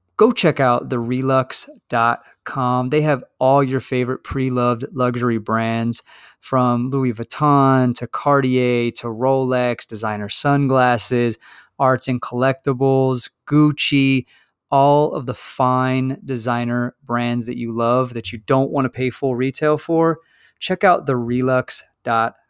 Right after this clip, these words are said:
com. And when you check out, if you use promo code Mister Gratitude, you're gonna get fifteen percent off your purchase. That's right, fifteen percent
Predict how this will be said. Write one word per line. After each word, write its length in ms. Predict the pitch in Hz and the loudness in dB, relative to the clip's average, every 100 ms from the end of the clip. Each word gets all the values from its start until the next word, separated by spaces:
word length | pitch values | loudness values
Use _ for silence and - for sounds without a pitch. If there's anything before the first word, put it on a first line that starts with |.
| _ | _
com. 460 | - - 123 120 117 | -14 -4 -2 -2 -2
And 160 | 139 147 | -2 -2
when 100 | 170 | -2
you 60 | |
check 260 | 165 175 180 | -2 -2 2
out, 260 | 170 143 | 2 2
if 80 | 123 | -2
you 100 | 147 | -2
use 180 | 160 143 | 0 0
promo 340 | - 160 160 | 0 0 0
code 300 | - 131 127 - _ _ 135 | 0 0 0 -4 _ _ -2
Mister 500 | 143 - 160 151 151 | -2 2 4 4 2
Gratitude, 640 | 131 127 147 - 170 170 - | 2 2 2 2 2 2 -2
you're 180 | 127 143 | -4 -2
gonna 160 | 156 | -2
get 200 | 139 - | -2 -4
fifteen 680 | _ 160 156 - 175 165 160 | _ -2 -2 -4 -4 -4 -4
percent 500 | 151 135 139 131 - | -4 -2 -2 -2 -4
off 340 | 120 117 117 - _ _ _ - | 0 0 0 -4 _ _ _ -8
your 140 | 120 | -8
purchase. 500 | - 123 - 123 - _ | -2 -4 -4 -10 -12 _
That's 200 | 120 113 | -8 -4
right, 280 | 131 120 - | 0 -2 -4
fifteen 840 | - - 156 - - 165 156 156 147 _ _ _ | -10 0 0 0 -2 -2 0 -2 -6 _ _ _
percent 760 | - 139 120 - 143 127 - | -4 -2 0 2 2 2 -2